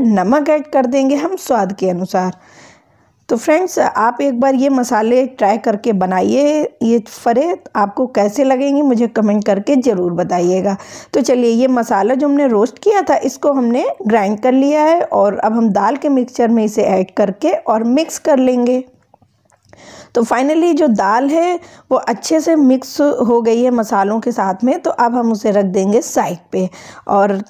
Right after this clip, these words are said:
जो चावल का आटा है वो भी रेस्ट हो चुका है, तो अब हम थोड़ी-थोड़ी लेकर के छोटी-छोटी लोइयाँ बना लेंगे, जैसे रोटी बनाते हैं उससे थोड़ी छोटी। तब तक हम क्या करेंगे, गैस on करके एक भगोने में या फिर स्टीमर हो उसमें पानी रख देंगे गर्म होने के लिए।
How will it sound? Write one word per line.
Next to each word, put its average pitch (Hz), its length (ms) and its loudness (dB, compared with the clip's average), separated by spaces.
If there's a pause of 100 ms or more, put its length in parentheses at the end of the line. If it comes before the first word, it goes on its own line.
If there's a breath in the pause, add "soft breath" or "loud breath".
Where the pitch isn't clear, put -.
(140)
जो 196 160 2
चावल 185 380 0
का 185 140 -2
आटा 190 320 -2
है 302 140 2
वो 220 160 0
भी 269 160 2
रेस्ट 294 340 0
हो 269 100 2
चुका 269 320 0
है, 311 200 0 (440 loud breath)
तो - 60 -2
अब 277 220 0
हम 349 140 -2
थोड़ी-थोड़ी 269 580 2
लेकर 220 380 2
के 302 180 -4
छोटी-छोटी 233 640 -2
लोइयाँ 220 380 2
बना 214 260 0
लेंगे, 294 320 0
जैसे 285 340 0
रोटी 302 380 0
बनाते 254 400 0
हैं 269 100 2
उससे 269 260 0
थोड़ी 220 260 0
छोटी। 208 460 -2 (400 loud breath)
तब 269 200 0
तक 403 160 -2
हम 392 120 -4
क्या 302 160 0
करेंगे, 254 560 0
गैस 233 300 0
on 277 200 -2
करके 285 280 0
एक 240 140 0
भगोने 220 460 2
में 240 160 4
या 226 100 4
फिर 214 220 0
स्टीमर 220 520 0
हो 311 60 2
उसमें 214 380 -2
पानी 202 340 2
रख 302 100 0
देंगे 277 340 2
गर्म 254 240 2
होने 240 300 2
के 233 140 0
लिए। 233 280 0